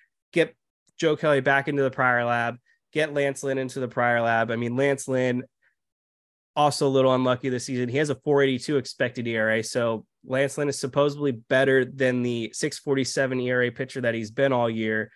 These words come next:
Um, I'm, I'm very confident that the Dodgers can spot the issues that Lance Lynn has had this season. They can turn it around. I mean, this is a guy that's usually a four E-, E R A guy.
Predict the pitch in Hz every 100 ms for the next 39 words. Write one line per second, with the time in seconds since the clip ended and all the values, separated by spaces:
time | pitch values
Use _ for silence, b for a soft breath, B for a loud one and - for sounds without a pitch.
0 | b b _ _ _ - 113 117 143 170
1 | 160 165 151 151 143 147 147 131 127 123
2 | - _ _ _ _ _ _ _ 135 127
3 | 127 131 131 123 - - 120 - - 135
4 | 131 127 - 131 127 - 143 127 127 123
5 | 123 - 123 117 - 127 123 127 117 127
6 | 123 117 117 113 b b _ 135 131 135
7 | 151 135 123 120 117 117 120 113 107 b
8 | b _ _ _ _ _ 165 185 196 156
9 | 156 147 139 127 - 139 143 135 135 123
10 | 117 - _ - 120 - 131 131 123 127
11 | - 123 120 113 110 110 107 107 104